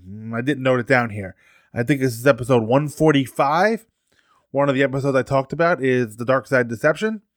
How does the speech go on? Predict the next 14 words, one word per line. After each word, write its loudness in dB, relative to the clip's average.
So, 0
if -2
I'm -2
wrong, 0
well, -4
then 2
I'm 4
wrong. 0
But 2
anyway, 0
Dave 2
writes, -2
Greetings, -2
Mike. -14